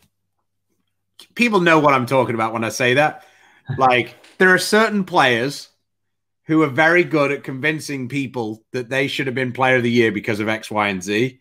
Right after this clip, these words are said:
Speaker 1: And those guys are often quite successful, especially if the ball company ends up backing them.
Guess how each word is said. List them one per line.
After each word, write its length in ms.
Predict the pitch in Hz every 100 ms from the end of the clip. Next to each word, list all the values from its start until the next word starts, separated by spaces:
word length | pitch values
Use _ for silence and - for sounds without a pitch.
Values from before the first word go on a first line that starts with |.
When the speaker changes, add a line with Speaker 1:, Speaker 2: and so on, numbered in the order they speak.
| _ 113
Speaker 1:
And 280 | 113 120 - _ _
those 240 | - 160 160
guys 340 | 151 131 120
are 60 | 123
often 460 | 127 147 - 110
quite 260 | 98 123 117
successful, 680 | - 127 - 127 123 160 139
especially 500 | 98 - 151 - 156
if 140 | 131
the 80 | 117
ball 240 | 101 123 127
company 500 | 139 127 147 147 _ _ _ _ _ _
ends 260 | 127 123 113
up 160 | 113
backing 400 | 117 135 135 127
them. 220 | 165 185